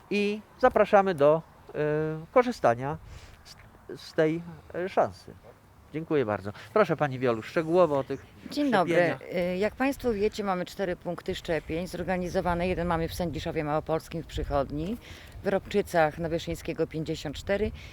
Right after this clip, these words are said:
Speaker 2: jeden z, punkt na hali tutaj i jeden w Sędziszowie.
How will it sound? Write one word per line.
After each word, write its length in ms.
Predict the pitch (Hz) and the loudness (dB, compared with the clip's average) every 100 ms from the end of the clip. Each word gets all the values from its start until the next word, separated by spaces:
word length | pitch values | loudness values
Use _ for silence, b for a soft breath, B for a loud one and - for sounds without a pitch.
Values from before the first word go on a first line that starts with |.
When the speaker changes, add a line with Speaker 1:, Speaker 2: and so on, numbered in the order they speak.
| B B B - | B B B 2
Speaker 2:
jeden 300 | 214 190 180 | 2 2 -2
z, 160 | - - - | -8 -16 -6
punkt 260 | 196 190 - | -4 -2 -2
na 120 | 160 | -2
hali 320 | 165 151 156 | 0 -2 -2
tutaj 400 | - 208 214 190 | -4 -2 0 2
i 40 | |
jeden 220 | 175 160 165 | 0 0 -2
w 40 | |
Sędziszowie. 680 | - 151 - - 110 - - | -4 -4 -2 -4 -6 -4 -6